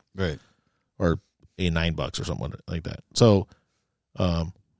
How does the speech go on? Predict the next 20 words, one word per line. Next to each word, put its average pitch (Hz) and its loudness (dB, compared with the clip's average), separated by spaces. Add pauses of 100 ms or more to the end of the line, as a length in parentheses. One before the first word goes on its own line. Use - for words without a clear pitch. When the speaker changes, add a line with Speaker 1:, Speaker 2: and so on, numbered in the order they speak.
(180)
Speaker 2:
there's 98 -2
more 87 0
stuff 78 -4
on 82 -2
it, 73 -12
but 101 2
it 113 8
was 104 6
basically 131 6
the 107 -2
most 113 4
basic 120 4
shit. 113 4
I'm 95 0
like, 92 -2
"We 123 8
can't 151 2
deviate 117 2
from 101 -4
this 98 0